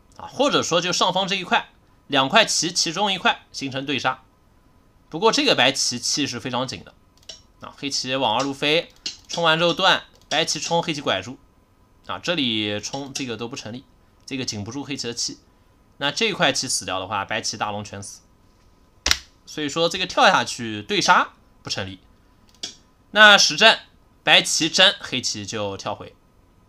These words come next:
啊，接下来白棋还是没有眼，那只有先往这儿做眼。那黑棋冲进去，现在白棋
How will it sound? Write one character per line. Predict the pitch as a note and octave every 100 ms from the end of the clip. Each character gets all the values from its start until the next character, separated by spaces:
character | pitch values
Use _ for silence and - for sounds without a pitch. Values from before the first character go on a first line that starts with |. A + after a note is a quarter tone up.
| _
啊， | - -
接 | C3+
下 | D3
来 | C#3 C#3
白 | C3
棋 | C3+ - B2+
还 | B2
是 | A#2
没 | B2+
有 | B2+ C3
眼， | G#2 - _ - - _ _ -
那 | A#2
只 | -
有 | C3
先 | A#2 E3+
往 | C3 A2
这 |
儿 | F3+
做 | D3+ C#3
眼。 | G2 - _
那 | G2+
黑 | -
棋 | C#3 C3
冲 | F3
进 | F#3 E3
去， | - - - _ _ _ _
现 | - G3
在 | F#3 F#3
白 | D#3 D3+
棋 | E3+ - C#3 -